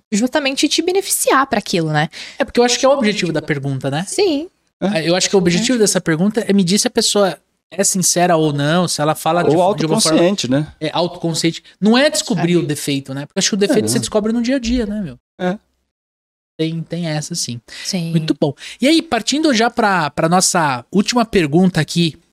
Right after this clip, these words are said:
Speaker 2: deste episódio, né? Eu queria, cara, perguntar pra vocês aqui o depois da entrevista,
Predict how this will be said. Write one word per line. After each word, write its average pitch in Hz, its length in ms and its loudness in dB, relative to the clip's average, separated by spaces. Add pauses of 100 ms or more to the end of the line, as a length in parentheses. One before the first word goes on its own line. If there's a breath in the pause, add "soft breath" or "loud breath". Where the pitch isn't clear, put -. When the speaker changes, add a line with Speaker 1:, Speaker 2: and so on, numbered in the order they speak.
(260)
Speaker 2:
deste 254 400 2
episódio, 139 920 0 (120)
né? 151 320 0 (640 loud breath)
Eu 160 160 4
queria, 185 1120 2 (640)
cara, 170 220 0
perguntar 202 720 2
pra 170 160 -2
vocês 156 640 2
aqui 165 500 -2 (280)
o 180 580 6
depois 190 720 0
da 151 80 -6
entrevista, 135 640 -12